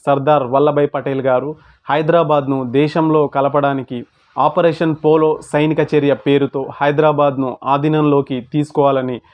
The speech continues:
నిర్ణయించారు. పంతొమ్మిది వందల నలభై ఎనిమిది సెప్టెంబర్ పదమూడున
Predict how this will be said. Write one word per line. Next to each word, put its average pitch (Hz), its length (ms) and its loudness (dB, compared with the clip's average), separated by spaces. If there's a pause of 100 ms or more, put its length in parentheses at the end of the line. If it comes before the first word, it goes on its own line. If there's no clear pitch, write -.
(200)
నిర్ణయించారు. 143 720 0 (440)
పంతొమ్మిది 175 400 0
వందల 170 120 0
నలభై 151 300 2
ఎనిమిది 160 280 0
సెప్టెంబర్ 156 680 0 (440)
పదమూడున 147 640 0